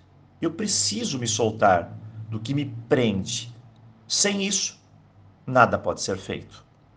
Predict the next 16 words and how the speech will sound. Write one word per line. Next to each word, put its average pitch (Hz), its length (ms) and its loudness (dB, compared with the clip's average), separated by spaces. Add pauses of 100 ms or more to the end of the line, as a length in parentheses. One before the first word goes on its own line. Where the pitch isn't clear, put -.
(300)
Pelo 151 200 8
menos, 120 500 -2 (340)
não 113 520 4 (120)
saudavelmente. 98 1600 -2 (720)
Hoje, 233 480 6 (300)
semana 220 760 4
relacionamentos 208 1200 2 (300)
saudáveis. 87 1120 2 (1040)
E 110 60 -6
não 113 60 -2
se 117 100 -2
esqueça, - 480 0 (360)
dia 110 160 4
vinte 139 180 -4
e - 40 2
cinco 147 320 0